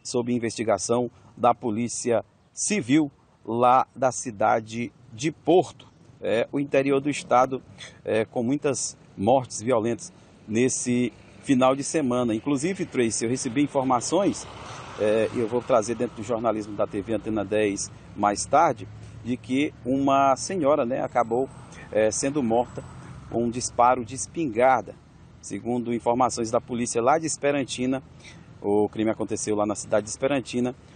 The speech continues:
o crime pode ter sido, é, acidental, né? O tiro pode ter sido acidental. Eu vou trazer essa informação dentro do jornalismo da T V Antena dez, durante a programação e também dentro do A dez mais. Eu volto com você no estúdio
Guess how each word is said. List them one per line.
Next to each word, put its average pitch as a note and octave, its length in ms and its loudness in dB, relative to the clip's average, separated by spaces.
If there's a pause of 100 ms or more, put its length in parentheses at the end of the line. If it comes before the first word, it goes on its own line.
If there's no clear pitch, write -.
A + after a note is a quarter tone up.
(260)
o B2+ 80 -4
crime B2 360 0
pode B2 260 0
ter A#2+ 180 -2
sido, A2+ 500 -4 (400)
é, G#2 480 4
acidental, B2 640 0
né? A#2 80 0
O C#3 60 0
tiro C3 360 -4
pode B2 180 0
ter C3+ 120 -4
sido A#2+ 320 -6 (100)
acidental. B2 680 2
Eu A#2 60 -2
vou C3 100 -10
trazer A#2+ 260 -2
essa A2+ 140 -4
informação B2+ 640 0 (400)
dentro D3 260 0
do D3 100 -2
jornalismo C3+ 500 2
da B2+ 100 2
T A#2+ 160 -4
V A2+ 120 -4
Antena A#2 280 -4
dez, G#2+ 380 -2 (200)
durante B2 280 0
a - 40 -2
programação D#3 540 2
e C#3 60 -2
também A#2 420 -4
dentro A2+ 380 -2
do A#2 160 2
A A2+ 80 6
dez B2 300 2
mais. A2 320 0
Eu G#2 60 -6
volto D3 240 0
com E3 120 -4
você D#3+ 260 0
no D#3 100 2
estúdio D#3 480 0